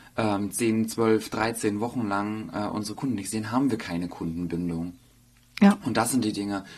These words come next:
Speaker 1: über die wir nachdenken sollten, finde ich. Also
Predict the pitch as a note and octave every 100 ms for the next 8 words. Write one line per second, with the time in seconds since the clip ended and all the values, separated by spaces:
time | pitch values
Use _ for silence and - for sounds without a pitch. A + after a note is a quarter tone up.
0 | - G2+ G2 G2 F#2+ F#2 F#2 G2 G2 F#2
1 | G2 F2+ D2+ - - - - F#2+ A#2+ F3
2 | G#3 F2+ - F#2 F2+ E2+ - - F2+ F#2
3 | F#2